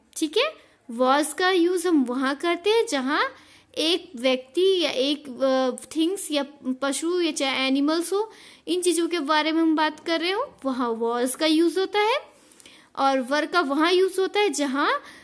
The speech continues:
एक से ज्यादा पर्सन के बारे में या थिंग्स के बारे में या बात कर रहे हो,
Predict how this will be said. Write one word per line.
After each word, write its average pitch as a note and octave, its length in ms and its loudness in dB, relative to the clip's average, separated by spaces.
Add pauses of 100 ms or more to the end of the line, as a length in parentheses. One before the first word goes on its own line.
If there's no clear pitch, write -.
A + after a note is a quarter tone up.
(260)
एक G4 260 2
से G#4+ 260 2
ज्यादा C#4+ 560 2 (240)
पर्सन C4+ 500 2
के F4 140 -2
बारे D#4 300 2
में G4 340 -2
या D#4 120 -2
थिंग्स C#4 360 -2
के F4 120 -2
बारे D#4+ 260 2
में E4+ 160 0
या E4+ 100 0
बात D4+ 380 0
कर E4+ 160 0
रहे F4 120 0
हो, B4 280 -2